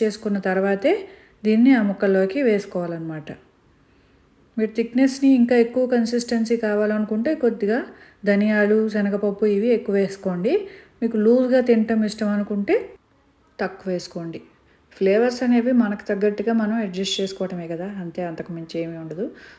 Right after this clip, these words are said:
So, చక్కగా వీటిని మిక్స్ చేసుకుందాం. మిక్స్ చేసేసుకొని ఇందాక మనం ముక్కలన్నీ చక్కగా ఉడికించాం కదా, ఆ ముక్కల్లోకి ఇవి వేసుకోవాలి.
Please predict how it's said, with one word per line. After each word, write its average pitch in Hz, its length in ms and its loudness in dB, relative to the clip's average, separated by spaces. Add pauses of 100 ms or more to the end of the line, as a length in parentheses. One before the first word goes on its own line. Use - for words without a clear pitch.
(140)
So, 233 80 -2 (580)
చక్కగా 202 380 -4
వీటిని 190 280 -2 (120)
మిక్స్ - 240 -8
చేసుకుందాం. 165 460 -8 (680)
మిక్స్ 190 280 -10
చేసేసుకొని 208 560 -4 (480)
ఇందాక 220 340 0 (120)
మనం 226 160 0 (640)
ముక్కలన్నీ 208 460 0
చక్కగా 202 320 -2
ఉడికించాం 196 520 -2
కదా, 185 180 -2 (1120)
ఆ 196 100 -4
ముక్కల్లోకి 196 880 0 (1200)
ఇవి 240 380 -2 (1300)
వేసుకోవాలి. 180 680 -6